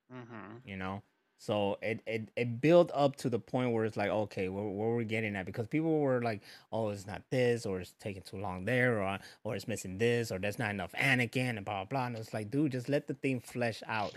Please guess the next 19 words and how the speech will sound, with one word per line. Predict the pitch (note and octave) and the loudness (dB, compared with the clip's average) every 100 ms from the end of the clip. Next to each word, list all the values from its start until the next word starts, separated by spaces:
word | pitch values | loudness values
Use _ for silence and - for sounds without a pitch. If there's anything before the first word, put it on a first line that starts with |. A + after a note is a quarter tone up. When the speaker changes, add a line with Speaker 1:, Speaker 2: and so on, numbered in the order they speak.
| - - - - - | -12 -18 -20 -12 2
Speaker 2:
Me | E3+ | 4
personally, | G#3 G#3 F#3+ F#3 F3+ E3+ | 6 6 6 4 6 6
I | C3+ C3+ | 6 4
loved | C3 C3 B2 B2+ C3 C3+ D3+ D3 | 4 0 0 4 8 10 8 6
how, | - C#3 B2+ B2 B2 | 4 6 6 4 0
how | - B2 | 2 4
it | A#2 | 4
went, | A2+ C#3+ E3+ | 4 4 4
how | C3+ | 2
it | A2 | 0
was | G#2+ | 0
done, | G2+ B2 D#3 | 2 4 4
how | D3+ A#2 A2 | 2 0 0
it | |
was | G#2 | -2
paced. | - - B2 D3 E3+ - _ - - - _ - - | -6 0 2 2 0 -8 _ -20 -20 -20 _ -6 2
I | C#3+ | 2
have | D#3 E3+ F#3+ G#3 G#3 G#3 F#3+ _ - - - _ _ _ | 2 0 4 4 4 2 -2 _ -14 -14 -14 _ _ _
my, | D#3 F3+ G#3 C4 D#4 D4 | 2 6 8 8 8 6